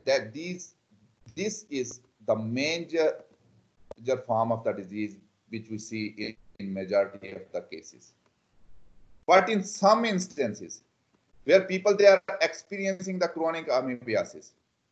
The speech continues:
the amoeba may leave the intestine because as it is an invasive species, so in, it invades your epithelium. What do I mean by the in-, invasion? I will going to show you in the next slide.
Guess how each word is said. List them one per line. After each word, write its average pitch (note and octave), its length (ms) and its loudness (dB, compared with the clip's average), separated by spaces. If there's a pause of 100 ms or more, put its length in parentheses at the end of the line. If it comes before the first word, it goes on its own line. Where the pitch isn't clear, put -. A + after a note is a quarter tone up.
(1300)
the F3+ 280 -6
amoeba F#3 640 4
may F#3+ 360 6
leave A#3 320 -2
the F3 220 8
intestine G#2+ 440 -4 (1160)
because F#3 320 2 (260)
as F#3+ 260 6
it G#3 120 -10
is G#3 140 -2
an G3+ 120 4 (120)
invasive G#3 560 0
species, A3+ 400 -8 (160)
so G3 160 2
in, F#3 280 2
it F#3+ 220 -8
invades F#3+ 480 4
your G3 280 4
epithelium. A2+ 500 -6 (960)
What E3+ 200 4
do A3 80 6
I G#3 80 8
mean G3+ 320 -2
by G3 140 8
the F3+ 180 6
in-, D3 140 -10 (140)
invasion? C3+ 440 0
I C3 120 0
will D#3 100 -2
going E3 160 -6
to D#3+ 80 -10
show D#3 160 -2
you D3+ 120 -6
in C3+ 200 -10
the B2 80 0
next A#2+ 200 -4
slide. A2 180 -2